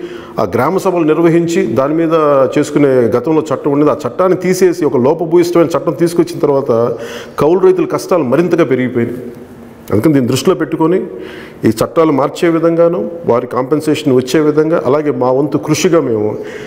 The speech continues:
చనిపోయిన ప్రతి కౌలు రైతు కుటుంబానికి జనసేన పార్టీ తరపు నుంచి మేము లక్ష రూపాయలు స్వయంగా నేనే వచ్చి ఆ కౌలు రైతు కుటుంబాల్లో చనిపోయిన వారికి మేము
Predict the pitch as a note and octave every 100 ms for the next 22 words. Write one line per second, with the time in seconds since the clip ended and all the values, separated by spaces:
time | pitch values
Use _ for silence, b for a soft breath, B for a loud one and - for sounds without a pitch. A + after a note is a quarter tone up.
0 | B B B B - D3 D#3+ E3 D3 C3
1 | C3 C3 B2+ C3 B2 - D3 B2+ A2 -
2 | G2 G2+ F#2+ A2+ A#2+ A#2+ - G#2+ G#2+ -
3 | F2+ F2 E2+ F2 F#2+ F#2+ F2 - A2+ A2
4 | A2 - G#2 G#2 G#2 F2+ - - F#2 A2
5 | A#2 G#2 G2 - C3+ B B - - G#2+
6 | G#2+ G#2 G2+ F2+ G2 F#2+ F#2 F#2 - B
7 | B B B A#2+ A#2 A#2 G2+ G2 F#2 F#2